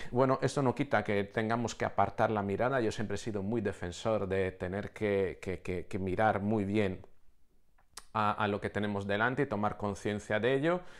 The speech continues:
Pero de alguna manera creo que ha llegado el momento en el que, bueno, las cosas caen por su propio peso. Y por mucho que hablemos de esto, las personas no se conciencian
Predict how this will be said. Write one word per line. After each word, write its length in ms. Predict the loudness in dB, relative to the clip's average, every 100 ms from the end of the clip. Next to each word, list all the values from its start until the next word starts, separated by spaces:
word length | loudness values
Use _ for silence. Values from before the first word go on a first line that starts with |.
| -18 -20 -20 -20 -20 -20 2
Pero 280 | 10 12 12
de 80 | 10
alguna 300 | 8 6 4
manera 500 | 6 6 6 6 4
creo 360 | 4 6 6
que 240 | 4 4 4
ha 100 | 4
llegado 340 | 2 2 4 4
el 40 |
momento 420 | 2 0 -2 -2
en 80 | 0
el 140 | -2
que, 440 | -4 -4 -2 -4 -6
bueno, 340 | -6 -6 -6
las 220 | -6 -6
cosas 260 | -4 -4 -4
caen 280 | -2 -2 -2
por 120 | -4
su 140 | -4 -6
propio 340 | -6 -6 -4
peso. 360 | -4 -6 -10 -14
Y 100 | -14
por 220 | -10 -6 -4
mucho 280 | -4 -6
que 80 | -6
hablemos 300 | -4 -4 -4
de 80 | -4
esto, 300 | -4 -4 -4
las 140 | -4
personas 380 | -6 -6 -4 -4
no 80 | -4
se 160 | -8 -8
conciencian 760 | -10 -4 -2 -2 -2 -2 -2